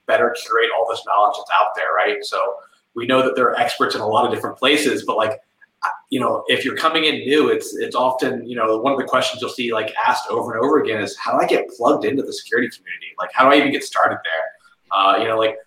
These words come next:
what topics are really important for me to actually learn so that I can be in the soc and be successful?" Uh, and these are things where it's like, I think we have, you know, general answers for this as a community, but, like, you know,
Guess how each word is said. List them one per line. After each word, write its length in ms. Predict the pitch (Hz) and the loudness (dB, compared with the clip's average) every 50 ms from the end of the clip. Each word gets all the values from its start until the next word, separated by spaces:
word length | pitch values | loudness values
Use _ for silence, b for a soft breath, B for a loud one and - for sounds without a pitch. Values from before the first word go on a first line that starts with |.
| _ _ _ 120 | _ _ _ 2
what 240 | 147 160 - - | 2 2 2 2
topics 420 | - - - - - 143 127 - - | 0 0 0 2 0 -2 -4 -2 0
are 180 | 127 113 113 | 0 0 0
really 320 | 117 139 135 139 135 120 - | 0 2 2 4 2 2 0
important 440 | - - 139 135 139 135 135 - - | -2 -4 0 0 0 0 -2 -8 -10
for 100 | 120 123 | -10 -8
me 100 | 120 117 | -6 -2
to 60 | 113 | 0
actually 380 | 117 117 117 - - 113 104 101 | 2 2 2 0 -2 -6 -4 -2
learn 300 | 107 123 147 151 127 - | -2 0 0 0 -2 -2
so 100 | - - | -4 -2
that 80 | 117 | 0
I 120 | 113 127 - | 0 0 0
can 200 | - - 127 - - | -2 -4 -8 -10 -2
be 300 | - 127 147 147 123 101 | 0 0 0 0 -2 -6
in 60 | 101 | -8
the 60 | 104 | -10
soc 380 | 104 - - 110 110 107 - - | -10 -4 0 2 4 4 2 0
and 100 | 104 - | -4 -6
be 60 | 117 | -8
successful?" 680 | 117 - 104 - - 110 - - - - 104 98 95 B B B B B B B - | -8 -8 -10 -4 0 2 2 2 2 0 -2 -2 -2 B B B B B B B -2
Uh, 240 | 107 110 110 110 113 - | 0 2 4 4 2 2
and 140 | 123 131 - _ _ | -2 -4 -6 _ _
these 280 | 127 107 147 175 175 202 | -4 0 2 2 6 6
are 80 | 185 | 4
things 380 | - - 175 165 156 156 - - | 4 6 2 2 2 2 -2 0
where 100 | 143 143 139 | 0 0 2
it's 80 | - | 2
like, 200 | - 131 - - B B B B - | 2 2 0 -2 B B B B -2
I 80 | - 147 | 0 0
think 320 | - - 190 208 202 208 | 0 0 -2 -2 -2 -4
we 140 | 208 175 139 | -4 -4 0
have, 320 | - 147 147 160 - - - 151 | 2 4 4 4 2 2 -2 0
you 80 | 147 | 0
know, 260 | 131 120 - - - _ _ _ 123 | 2 2 0 -2 -6 _ _ _ -2
general 340 | - 143 143 151 139 113 107 117 | 0 2 4 4 4 4 2 2
answers 300 | 131 - - - - - | 0 0 -2 -4 -6 -6
for 120 | - 123 | -2 -2
this 160 | 117 - - - | -2 0 0 0
as 180 | - 101 - - | 0 0 0 0
a 60 | - | -6
community, 440 | - 104 110 127 135 123 110 107 - | -10 -6 -4 -2 0 0 0 -2 0
but, 100 | 117 - | -2 2
like, 240 | - 107 107 107 - B B B B B B B B B _ _ | 4 4 4 4 0 B B B B B B B B B _ _
you 80 | 143 135 | -2 0
know, 240 | 123 120 120 117 | 2 2 0 0